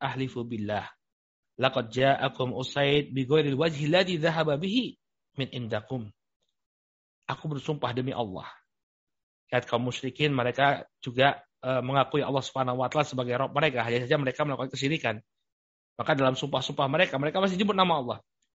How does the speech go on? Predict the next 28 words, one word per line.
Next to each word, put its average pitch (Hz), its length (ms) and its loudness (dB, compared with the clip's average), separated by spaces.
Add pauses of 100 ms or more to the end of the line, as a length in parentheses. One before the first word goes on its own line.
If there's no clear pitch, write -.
(160)
"Ahlifu 170 400 4
billah," 185 440 4
kata, - 400 0 (720)
eh, 127 440 4
Sa'ad 135 280 0
bin 127 200 -4
Mu'adz. 104 240 -12
"Ahlifu 156 360 0
billah, 107 280 -6
aku 151 280 -8
bersumpah 139 360 -6 (520)
atas 143 240 -8
nama 131 200 -2
Allah 131 200 -4
Subhanahu 113 440 -6
wa 101 80 -8
taala. 107 400 -6 (800)
Laqad 180 320 2
ja'akum 196 480 6
Usaid 190 560 2 (320)
bi 190 160 4
ghairil 254 320 4
wajhi 214 320 6
alladhi 240 320 2
dhahaba 190 400 4
bihi 254 320 -2 (280)
min 156 120 -4
indikum." 135 480 -6